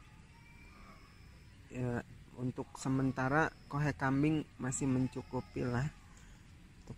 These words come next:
pertumbuhannya. Nanti mungkin saya akan kasih magnesium untuk, eh,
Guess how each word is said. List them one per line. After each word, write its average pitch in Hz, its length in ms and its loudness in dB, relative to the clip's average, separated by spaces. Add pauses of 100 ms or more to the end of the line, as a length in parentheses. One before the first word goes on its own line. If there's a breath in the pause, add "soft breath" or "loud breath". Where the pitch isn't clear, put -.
(160)
pertumbuhannya. 117 1040 2 (1400)
Nanti 123 240 0
mungkin 135 640 6
saya 139 280 4
akan 127 280 2
kasih 123 560 4 (240)
magnesium 135 1040 8
untuk, 131 320 2 (400)
eh, 113 720 4